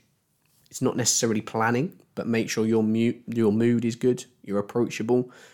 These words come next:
you're not shut down in yourself during that session. Um, if you think you're going to be because you're having a bad day, 'cause every coach has a bad day, and that is completely fine,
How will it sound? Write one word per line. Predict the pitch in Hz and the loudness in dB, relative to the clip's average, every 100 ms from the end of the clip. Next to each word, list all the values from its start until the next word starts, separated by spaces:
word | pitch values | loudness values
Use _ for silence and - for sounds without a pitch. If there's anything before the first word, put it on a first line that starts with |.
| _ | _
you're | 113 | -6
not | 107 - | -4 -4
shut | - - - | -2 -2 0
down | 113 110 | 0 0
in | 101 | -2
yourself | 101 - 98 101 | -4 -4 -6 -6
during | - 95 | -8 -8
that | 98 - | -8 -10
session. | - 117 - 104 104 _ _ _ _ | -10 -10 -10 -12 -14 _ _ _ _
Um, | 98 98 - | -8 -8 -6
if | 110 - | -8 -4
you | 107 | -6
think | - 110 107 | -4 -4 -4
you're | |
going | 98 113 135 | 0 0 0
to | 139 - | 0 -4
be | 123 143 | -6 -6
because | 127 - 110 | -10 -10 -6
you're | 101 | -6
having | - 101 | -6 -6
a | 101 | -6
bad | - 107 104 | -4 -4 -4
day, | 113 | -6
'cause | - 131 | -4 -4
every | 147 147 | -2 -2
coach | 139 107 - | -4 -4 -4
has | - | -8
a | - | -10
bad | - - | -10 -10
day, | - 82 | -12 -10
and | 104 | -10
that | - - _ _ - | -10 -16 _ _ -6
is | 107 | -6
completely | - 110 120 110 - | -4 -4 -2 -4 -4
fine, | - 117 - 113 | -2 -2 -4 -10